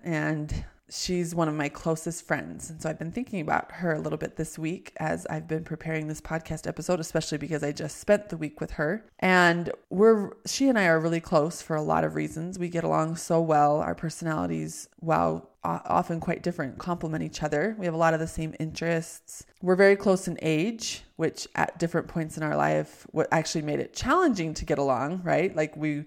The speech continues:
we are, I think, about twenty months apart, twenty-one months apart, and we're just one grade apart. And so when we were younger, we would often really struggle to get along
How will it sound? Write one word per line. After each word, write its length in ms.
we 240
are, 340
I 60
think, 180
about 220
twenty 240
months 240
apart, 600
twenty-one 400
months 220
apart, 480
and 120
we're 80
just 220
one 340
grade 320
apart. 540
And 120
so 200
when 180
we 120
were 100
younger, 840
we 100
would 120
often 680
really 220
struggle 440
to 120
get 140
along 440